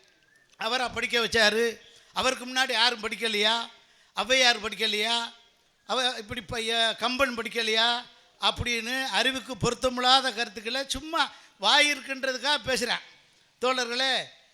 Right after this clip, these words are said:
நம்ம தோழர்கள் அவனுக்கு பதிலெலாம் சொல்லக்கூடாதுன்ட்டாங்க, பேரை சொல்லக்கூடாதுன்ட்டாலும் நீங்க தெரிஞ்சுக்கங்க. அவனுக்கு நான் ப-, ப-, ப-, அவ ஆசையா பேர் வச்சிருக்கேன். அவன் பேரு தான் ஆமையன், ஆமைக்கறி பதினெட்டுக்குள்ள தின்னவன், புரிஞ்சுக்கோங்க. ஆமா, அவன் பேரு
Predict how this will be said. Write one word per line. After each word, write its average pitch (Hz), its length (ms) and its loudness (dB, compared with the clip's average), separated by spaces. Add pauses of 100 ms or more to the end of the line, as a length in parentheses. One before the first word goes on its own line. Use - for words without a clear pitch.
நம்ம 214 140 -14
தோழர்கள் 254 560 -2
அவனுக்கு 226 300 -8
பதிலெலாம் 269 380 -4
சொல்லக்கூடாதுன்ட்டாங்க, 233 720 -6
பேரை 262 260 -2
சொல்லக்கூடாதுன்ட்டாலும் 233 1040 -6 (400)
நீங்க 208 200 -10
தெரிஞ்சுக்கங்க. 254 560 -4
அவனுக்கு 233 220 -12
நான் 226 160 -8
ப-, 214 260 -4
ப-, 208 480 -8
ப-, 208 300 -8 (420)
அவ 202 100 -8 (300)
ஆசையா 240 420 0
பேர் 240 320 -2
வச்சிருக்கேன். 196 440 -10
அவன் 202 240 -10
பேரு 247 220 -6
தான் 240 180 0
ஆமையன், 240 500 2 (600)
ஆமைக்கறி 240 460 -2
பதினெட்டுக்குள்ள 233 540 -4
தின்னவன், 220 420 0 (220)
புரிஞ்சுக்கோங்க. 240 520 -6 (460)
ஆமா, 233 300 -2 (520)
அவன் 202 100 -12
பேரு 262 160 -2